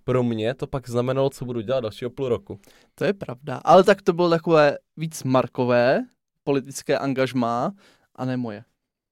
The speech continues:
Speaker 1: Jo, takže o tom nebudeme mluvit. Dobře, Davide, tak co jsi dělal ty v srpnu?
Speaker 2: Mary, tak z, eh, komentářů našich voličů víme, že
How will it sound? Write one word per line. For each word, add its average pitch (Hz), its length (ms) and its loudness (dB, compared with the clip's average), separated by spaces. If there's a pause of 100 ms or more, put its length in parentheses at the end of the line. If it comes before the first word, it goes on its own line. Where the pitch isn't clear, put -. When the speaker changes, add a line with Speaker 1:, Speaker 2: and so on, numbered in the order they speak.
Speaker 1:
Jo, 131 120 0
takže 135 200 0
o - 20 0
tom 143 120 0
nebudeme 131 220 0
mluvit. 113 160 0
Dobře, 156 220 0
Davide, 123 280 2
tak - 160 -4
co 220 120 6
jsi 175 100 -2
dělal 165 280 10
ty 175 180 6
v 190 60 -2
srpnu? 117 420 -2 (300)
Speaker 2:
Mary, 127 200 0
tak 127 180 -4 (400)
z, - 220 -10
eh, 123 120 2
komentářů 147 640 6
našich 143 320 0
voličů 127 300 0
víme, 120 260 0
že 123 260 0